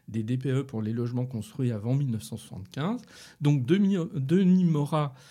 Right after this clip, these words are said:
euh, s'est exprimé dans, dans les médias, euh, et il a eu une position que j'ai trouvée extrêmement claire, franche, puisque selon lui,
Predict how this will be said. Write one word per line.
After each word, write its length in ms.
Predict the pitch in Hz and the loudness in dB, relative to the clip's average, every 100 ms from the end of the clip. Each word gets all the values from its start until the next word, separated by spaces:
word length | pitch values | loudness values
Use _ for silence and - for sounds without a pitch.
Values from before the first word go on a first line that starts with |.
| - _ 113 | -20 _ -4
euh, 240 | 110 107 | -2 -2
s'est 160 | 107 131 | 0 -2
exprimé 520 | 131 - 135 139 135 | -2 -2 0 2 2
dans, 280 | 117 101 98 | 0 -2 -4
dans 140 | 107 | -4
les 120 | 104 | -2
médias, 420 | 104 104 120 180 240 - _ - - _ - | -4 -4 -4 -4 -4 -12 _ -20 -20 _ -4
euh, 480 | 110 104 107 110 - - - - - - | -2 -2 -2 -6 -8 -12 -14 -14 -16 -4
et 200 | 165 208 | 0 2
il 300 | 214 151 135 | 2 2 2
a 100 | 131 | 4
eu 180 | 165 208 | 4 4
une 160 | 180 123 | 2 0
position 720 | 202 180 151 - - 214 127 | -2 -2 -2 -6 -6 -6 -6
que 200 | 135 107 | -6 -8
j'ai 180 | 156 | -8
trouvée 680 | 147 - 143 139 151 143 139 | -10 -10 -8 -6 -4 -4 -4
extrêmement 920 | 131 - - - 135 131 123 120 107 | -6 -8 -14 -4 -2 0 0 0 -2
claire, 580 | 107 - 110 104 123 165 | -6 -2 0 0 -4 -6
franche, 640 | - - 120 110 165 180 - | -12 -8 -4 -2 -2 -4 -12
puisque 340 | - - 107 | -20 -10 -8
selon 440 | - 147 131 127 | -4 0 4 4
lui, 280 | 127 135 147 | 4 2 -2